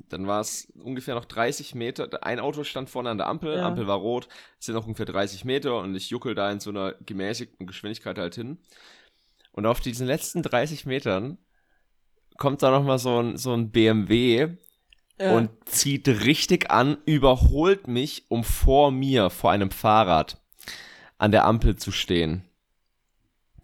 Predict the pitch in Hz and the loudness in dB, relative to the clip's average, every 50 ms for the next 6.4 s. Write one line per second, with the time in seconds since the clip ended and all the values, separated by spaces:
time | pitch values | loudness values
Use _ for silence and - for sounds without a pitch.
0 | _ _ _ - 101 98 101 - - - 113 113 113 107 - - 107 117 127 - | _ _ _ 0 2 2 2 4 4 4 6 6 6 4 4 4 6 6 6 6
1 | 123 117 92 95 113 117 113 107 107 95 82 78 92 - _ _ _ _ _ _ | 4 4 4 4 4 4 4 2 2 2 0 -2 -4 -6 _ _ _ _ _ _
2 | _ _ _ _ - 415 508 539 523 539 539 539 523 523 370 381 403 415 427 440 | _ _ _ _ -4 0 0 2 2 2 0 0 -2 -4 -6 -6 -4 -6 -6 -8
3 | 440 427 427 - _ _ _ - 117 120 123 120 107 120 151 156 - - 165 156 | -10 -12 -14 -18 _ _ _ 2 4 6 6 6 4 2 -2 0 0 0 0 0
4 | - - 147 147 156 147 139 131 131 127 139 127 147 175 - - - 160 143 123 | 2 2 2 4 4 4 4 4 4 4 4 4 4 4 2 0 2 4 4 4
5 | 123 - - 135 123 113 123 120 117 113 110 113 117 92 113 117 151 156 - 156 | 4 4 2 0 0 2 2 2 4 4 2 2 2 2 4 4 4 2 -2 -6
6 | - - 117 107 110 127 143 147 | -2 2 2 2 2 2 -2 -4